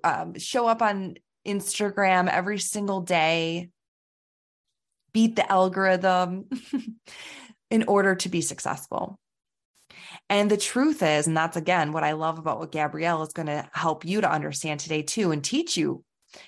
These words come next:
is that you don't have to hustle, you don't have to grind in order to be successful in twenty twenty-three. So actually, this is something that,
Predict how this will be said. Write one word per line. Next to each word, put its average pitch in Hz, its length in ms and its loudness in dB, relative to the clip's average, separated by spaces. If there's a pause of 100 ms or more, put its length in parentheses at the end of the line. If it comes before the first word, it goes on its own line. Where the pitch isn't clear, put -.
is 190 180 -2
that 202 180 0
you 208 120 -4
don't 196 360 0
have 180 260 -8
to 180 100 -6
hustle, 165 380 -4
you 165 120 -4
don't 160 200 0
have 165 160 -6
to 170 100 -4
grind 151 560 0
in 165 160 -4
order 151 420 -4
to 147 440 -8 (260)
be 139 320 -4 (260)
successful - 840 -6 (160)
in 156 160 -4
twenty - 480 -8
twenty-three. 156 720 -10 (1900)
So 220 520 2
actually, 190 380 0
this 196 180 -4
is 220 100 -2
something 196 360 0
that, 156 320 0